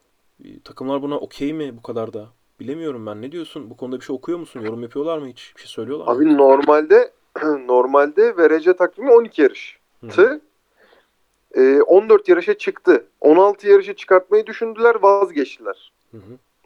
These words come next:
Speaker 2: Yani neden bilmiyorum ama on dört yarış. Ee, muhtemelen V R C'nin Formula birden daha yorucu, yani Formula bir ile kıyaslayalım hadi burada. Daha yorucu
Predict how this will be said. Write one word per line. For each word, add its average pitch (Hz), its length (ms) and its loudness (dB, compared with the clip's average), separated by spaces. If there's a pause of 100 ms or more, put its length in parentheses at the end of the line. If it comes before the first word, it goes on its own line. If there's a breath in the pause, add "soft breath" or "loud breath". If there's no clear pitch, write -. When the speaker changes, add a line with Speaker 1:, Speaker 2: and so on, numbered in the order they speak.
(120)
Speaker 2:
Yani 117 300 -4 (720)
neden 147 480 0
bilmiyorum 233 440 0
ama 285 120 -4
on 294 220 -2
dört - 200 -2
yarış. 202 400 -6 (680)
Ee, 139 40 -2 (800)
muhtemelen 226 840 0
V 160 160 2
R 175 160 0
C'nin 202 560 -2
Formula 170 440 2
birden 196 380 2
daha 170 200 0
yorucu, 170 380 -2
yani 123 100 2
Formula 143 280 -2
bir 156 60 -6
ile 165 120 -2
kıyaslayalım 117 520 -2
hadi 107 160 -6
burada. 143 300 -8 (880)
Daha 135 200 2
yorucu 190 800 2